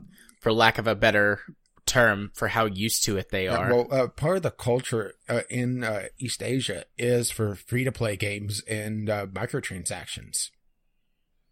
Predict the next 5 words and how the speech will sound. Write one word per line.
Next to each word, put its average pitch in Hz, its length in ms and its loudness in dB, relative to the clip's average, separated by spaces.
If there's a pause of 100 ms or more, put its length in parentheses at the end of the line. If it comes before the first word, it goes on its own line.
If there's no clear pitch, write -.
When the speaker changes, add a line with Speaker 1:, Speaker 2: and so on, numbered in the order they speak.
(160)
Speaker 2:
So 104 340 -2 (280)
you, 127 180 0
you 127 280 0 (220)
definitely, 113 760 -2 (100)
uh, 117 80 -2